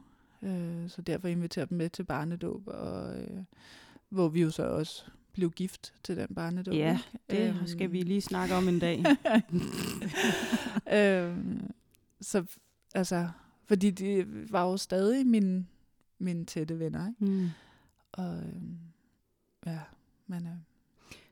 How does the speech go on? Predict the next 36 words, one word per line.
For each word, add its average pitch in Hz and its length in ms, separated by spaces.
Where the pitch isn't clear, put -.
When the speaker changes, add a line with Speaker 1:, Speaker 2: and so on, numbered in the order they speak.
Speaker 2:
Nu 190 60
siger 208 200
du 196 100
det 190 160
der 190 140
med, 175 280
øh, 160 600
at 160 100
teste - 400
af, 175 240
eller, 156 320
øh, 143 220
ikke - 180
kontakt, - 440
eller 156 160
hvad 151 140
der 151 80
er. 147 100
Speaker 1:
Mm. 180 260
Speaker 2:
Jeg 175 160
hørte 185 300
lidt 160 240
som, 156 320
at 156 200
du 156 120
ønskede, 160 400
at 151 100
der 160 80
måske 151 380
var 156 160
lidt, 156 360
øh, 147 400
ligevægt 175 920
i 160 120
relationerne. 151 800
Speaker 1:
Ja. 165 160